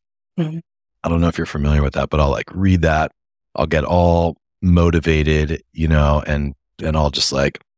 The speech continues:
Speaker 2: dial up my patience. You know, I'll just really ratchet up my patience, and I'll sit back into one of these modes where I'm just, like, really listening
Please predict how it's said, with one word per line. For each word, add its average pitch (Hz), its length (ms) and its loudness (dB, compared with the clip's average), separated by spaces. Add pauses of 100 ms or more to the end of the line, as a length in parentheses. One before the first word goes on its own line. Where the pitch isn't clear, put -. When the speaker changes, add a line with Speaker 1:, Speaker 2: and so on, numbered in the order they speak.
(320)
Speaker 2:
dial 90 340 0
up 87 140 -2
my 80 180 0
patience. 78 960 0 (220)
You 80 100 -4
know, 73 120 0
I'll 73 140 2
just 73 160 -2
really 90 220 4
ratchet 78 400 0
up 71 100 -2
my 76 140 -2
patience, 78 560 -2
and 65 100 -6
I'll 62 220 -6 (920)
sit 92 280 0
back 82 240 0
into 82 200 0
one 85 160 4
of 76 60 0
these 76 180 2
modes 78 280 2
where 76 120 0
I'm 76 140 2
just, - 180 -4
like, 71 160 -6
really 78 200 -2
listening 78 680 0